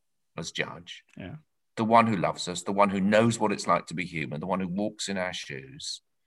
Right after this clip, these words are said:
Speaker 1: the one whose character is mercy. So it doesn't mean to say,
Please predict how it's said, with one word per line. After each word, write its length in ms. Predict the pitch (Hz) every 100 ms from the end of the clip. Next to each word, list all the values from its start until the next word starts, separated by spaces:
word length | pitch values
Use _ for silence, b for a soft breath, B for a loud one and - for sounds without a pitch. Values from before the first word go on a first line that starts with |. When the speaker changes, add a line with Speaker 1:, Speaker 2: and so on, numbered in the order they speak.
| _ _ 107
Speaker 1:
the 80 |
one 340 | 98 101 98 98
whose 420 | 98 95 90 - -
character 640 | - 127 110 107 - - 73
is 160 | 76
mercy. 680 | 92 85 80 - - - 78 _ _ _ _ _ _ _ _ _ b b
So 100 | -
it 60 | 190
doesn't 200 | 247 269
mean 100 | 202
to 40 |
say, 240 | 185 147